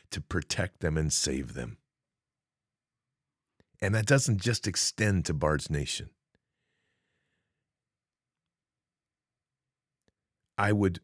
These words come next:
I will confront evil with everything and sacrifice everything. And I will protect those that I love, which are God's people,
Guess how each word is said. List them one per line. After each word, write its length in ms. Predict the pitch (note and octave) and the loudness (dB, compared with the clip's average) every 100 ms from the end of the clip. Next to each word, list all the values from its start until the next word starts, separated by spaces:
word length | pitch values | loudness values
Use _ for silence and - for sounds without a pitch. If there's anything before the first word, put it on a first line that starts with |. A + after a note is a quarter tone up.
| - | -6
I 160 | G2+ G#2+ | 2 2
will 140 | F#2+ | 2
confront 680 | - G2 - - A#2+ B2 - - | -2 -4 -4 -2 0 0 -2 -6
evil 500 | A2 G#2+ G#2+ G#2 G#2+ _ _ _ | -2 -2 -2 -4 -6 _ _ _
with 260 | G2+ F#2+ F#2 - | 0 0 0 -4
everything 680 | A2+ A2+ F2+ D#2 - - - _ _ - | 0 2 2 -2 -4 -12 -12 _ _ -4
and 180 | F#2+ F#2+ | 0 2
sacrifice 920 | - G#2+ G2+ - E2+ - E2 D2+ - - | 2 0 -2 -4 -6 -2 -2 -2 -4 -4
everything. 640 | E2+ C#2 C2+ - - - _ _ _ _ _ _ _ _ _ _ _ _ _ _ | -6 -4 -6 -10 -12 -14 _ _ _ _ _ _ _ _ _ _ _ _ _ _
And 140 | F#2+ F2+ | -2 0
I 80 | F#2 | 2
will 180 | F#2 | 0
protect 680 | F2+ - F#2 - G#2 G2+ - - E2+ | -2 -4 -4 -2 0 0 -2 -14 0
those 580 | G2 F#2+ F2 - - - _ _ _ _ _ _ - | 2 4 0 -2 -6 -8 _ _ _ _ _ _ -4
that 140 | F2 | 0
I 120 | F2 | 2
love, 520 | E2+ F2+ G2 F2+ D2+ | 0 0 2 2 -2
which 220 | F2 F2+ G2+ | -6 -4 -6
are 60 | |
God's 420 | E2 F2 F2+ D2+ - - _ _ _ _ _ | -4 -2 -2 -6 -12 -20 _ _ _ _ _
people, 480 | - G#2+ - D#2 C#2+ | -6 -4 -4 -8 -8